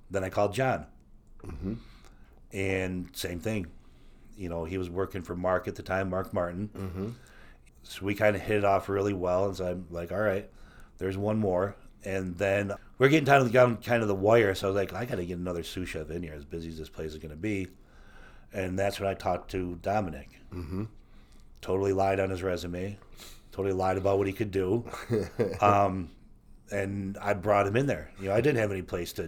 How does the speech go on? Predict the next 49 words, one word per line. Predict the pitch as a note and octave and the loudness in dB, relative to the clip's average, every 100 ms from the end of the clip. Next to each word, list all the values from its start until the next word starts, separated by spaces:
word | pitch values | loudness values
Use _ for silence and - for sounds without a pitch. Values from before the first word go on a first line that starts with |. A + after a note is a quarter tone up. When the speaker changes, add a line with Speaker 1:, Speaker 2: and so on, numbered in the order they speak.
| D#2 | -8
Speaker 1:
to | - | -8
bring | E2+ F#2 F2+ | -4 -2 -4
people | E2+ F2 F2 E2+ | -6 -8 -6 -6
in | F2 D#2+ | -6 -6
to, | F2 E2 - - - - - - - - | -8 -8 -12 -20 -20 -20 -20 -20 -14 -8
to | - | -4
test | - G2+ - | 2 2 2
them | G#2+ | 2
Speaker 2:
Yeah, | G2 | 2
Speaker 1:
out, | F2+ | 2
see | F2+ G2 | 2 2
Speaker 2:
yeah, | F#2+ | 2
Speaker 1:
what | F2 | 2
they | A2+ | 4
Speaker 2:
do | |
Speaker 1:
could | F#2+ | 4
Speaker 2:
a, | B2+ | 8
Speaker 1:
do. | F3 G2 - - - | 8 6 -4 -20 -4
Speaker 2:
do | B2+ G#2 | -2 0
a | |
cooking | F#2+ A2 G2+ G2 | -2 -4 -4 -2
test | G#2 F#2 G2 | 2 4 8
Speaker 1:
Yeah. | C3 G#2 | 8 8
Speaker 2:
or | G2+ | 4
any | G2 | 0
sort | F#2 G2+ | -2 -2
of | F2+ | -2
stage | - F#2+ F2 F2 | -2 -2 0 -2
or | F#2 | -6
anything. | F2 E2 F2 E2+ - - - | -8 -8 -8 -8 -14 -20 -10
Speaker 1:
And | - A2 G#2 | 0 0 2
so | - A#2 A2 | 4 6 6
we're | G#2+ D3 | 6 6
getting | C3 C#3+ C3 | 6 4 4
up | B2 | 4
to | A#2 | 2
the | |
day | G#2+ A#2 | 4 6
we're | A2+ A2 | 6 4
getting | A2+ G#2+ | 0 0
ready | A2 | 0
to | A2 | 2
open. | F#2 F2+ F#2+ F2 E2 - - - - - | 2 0 -2 -4 -8 -16 -20 -20 -18 -8
I | G2+ | -6
see | - A2 | -4 -4
this | F#2+ F2 - | -4 -6 -8
kid's | - D2+ D2 | -12 -14 -14
just | - - - D#2 | -18 -18 -18 -16
not | - - | -16 -18